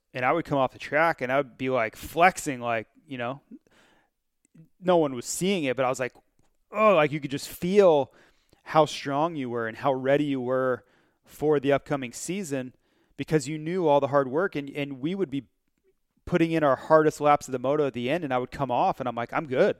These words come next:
Like, I'm not even, I'm not tired right now." And I just gave it everything I possibly had for those twenty laps, and I'm still good. Like, I could give, I could give more right now. And that's,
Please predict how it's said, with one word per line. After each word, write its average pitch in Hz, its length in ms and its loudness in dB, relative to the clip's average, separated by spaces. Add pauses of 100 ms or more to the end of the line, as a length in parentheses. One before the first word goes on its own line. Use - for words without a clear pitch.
Like, 123 140 -8
I'm 143 140 -2
not 175 120 4
even, 135 300 -6 (640)
I'm 143 160 0
not 151 240 4
tired 127 400 2
right 113 180 -6
now." 110 160 -8
And 110 80 -8
I 135 80 2
just 147 220 -2
gave 160 160 4
it 139 100 2
everything 139 440 -2
I 131 60 0
possibly 131 420 2
had 147 340 0
for 135 80 -8
those 127 160 -4
twenty 127 180 -10
laps, 143 280 4
and 127 80 -2
I'm 139 80 -6
still 147 260 0
good. 143 220 0
Like, 120 160 -4
I 139 60 2
could 135 180 -14
give, 139 420 -2
I 131 80 -8
could 135 160 -12
give 135 220 2
more 135 280 -6
right 107 160 -6
now. 104 240 -12
And 131 80 -10
that's, 202 320 2